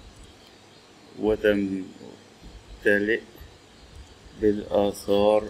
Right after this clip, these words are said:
المختلفة". تمام، يترجمها لإيه بقى؟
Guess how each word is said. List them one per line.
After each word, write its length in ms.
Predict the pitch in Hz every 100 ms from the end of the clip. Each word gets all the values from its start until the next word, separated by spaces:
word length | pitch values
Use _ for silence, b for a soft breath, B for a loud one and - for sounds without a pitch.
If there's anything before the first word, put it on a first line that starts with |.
| -
المختلفة". 640 | 101 101 101 - - 90 - - - - - - - - - - - - - - - - - - - - - - - - - - - - -
تمام، 300 | 107 135 127
يترجمها 500 | 127 113 131 135 120
لإيه 260 | - 120
بقى؟ 280 | 117 95 113